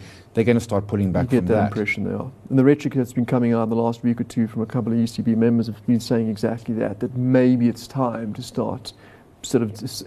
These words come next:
Speaker 2: at least sort of ratcheting back. And look, ah, Draghi, Draghi's so overly dovish all the time, and
Speaker 1: Yeah.
Speaker 2: he's, he's so careful about how he manages market expectations. He's a genius at it. Um, but you do feel like now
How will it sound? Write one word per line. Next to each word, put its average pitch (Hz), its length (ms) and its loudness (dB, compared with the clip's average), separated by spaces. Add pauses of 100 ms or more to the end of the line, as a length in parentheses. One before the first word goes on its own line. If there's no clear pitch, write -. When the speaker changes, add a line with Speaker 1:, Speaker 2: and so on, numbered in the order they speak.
(120)
Speaker 2:
at 139 280 0
least 139 360 4
sort 127 120 2
of 113 60 0
ratcheting 117 500 0
back. 120 320 -2
And 117 140 -2 (260)
look, 185 180 4
ah, - 140 -14 (100)
Draghi, 127 340 -2
Draghi's - 560 -2 (120)
so 113 420 -2
overly 120 380 0
dovish 120 360 0
all 113 120 -4
the 117 80 -4
time, 120 360 0
and 120 100 0
Speaker 1:
Yeah. 120 40 2
Speaker 2:
he's, 113 80 -10
he's 127 160 -2
so 131 640 4
careful 139 380 4
about 120 200 0
how 123 80 0
he 120 100 4
manages 120 580 0 (280)
market 127 360 2
expectations. 123 760 -2
He's 110 40 -2
a 117 60 -2
genius 131 440 2
at 98 140 -6
it. - 140 -16 (420)
Um, 113 420 2 (420)
but 139 180 4
you 139 80 0
do 147 180 6
feel 143 240 6
like 123 180 2
now 120 380 2